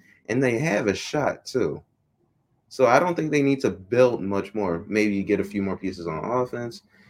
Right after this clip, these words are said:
maybe someone on defense, especially at the corner spot if, uh, Derek Stingley can't stay healthy. I mean, can't, can't stay healthy.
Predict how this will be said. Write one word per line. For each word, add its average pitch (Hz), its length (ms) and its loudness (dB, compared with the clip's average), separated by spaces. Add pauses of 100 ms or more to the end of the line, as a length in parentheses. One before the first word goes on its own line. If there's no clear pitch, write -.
(200)
maybe 95 240 0
someone 90 340 -4
on 76 240 -6
defense, 107 640 -4
especially 95 380 2
at 85 80 2
the 90 80 -12
corner 101 240 -2
spot 95 260 0
if, 90 280 -2
uh, 85 160 0
Derek 85 280 2
Stingley 85 560 -4
can't 82 240 -2
stay - 200 0
healthy. 113 560 0 (320)
I 90 40 -2
mean, 87 260 0
can't, - 200 -16 (240)
can't 87 200 -4
stay 78 180 -2
healthy. 95 440 -2